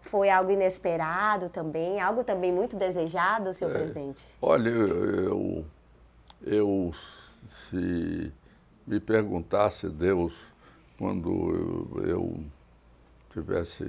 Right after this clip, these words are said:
Speaker 2: o que que você quer ser, político ou escritor? Eu escolheria ser escritor, porque não, não, não, não, não,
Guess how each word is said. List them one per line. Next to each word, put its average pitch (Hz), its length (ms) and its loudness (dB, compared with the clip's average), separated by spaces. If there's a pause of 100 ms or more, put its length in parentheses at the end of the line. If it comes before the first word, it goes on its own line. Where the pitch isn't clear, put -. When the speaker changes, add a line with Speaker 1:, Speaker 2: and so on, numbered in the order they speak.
(140)
Speaker 2:
o 82 120 -10 (100)
que 127 120 -2
que - 140 -12
você 101 340 -2 (320)
quer 98 160 -4
ser, - 300 -10 (140)
político 107 680 -4 (420)
ou 104 100 2
escritor? 87 680 -6 (400)
Eu 113 140 -2
escolheria 95 640 -4
ser 87 280 -4
escritor, 78 640 -14 (960)
porque 90 1080 -4 (1300)
não, 110 240 -4
não, 95 320 -4
não, 78 200 -6
não, 80 340 -8
não, 80 380 -8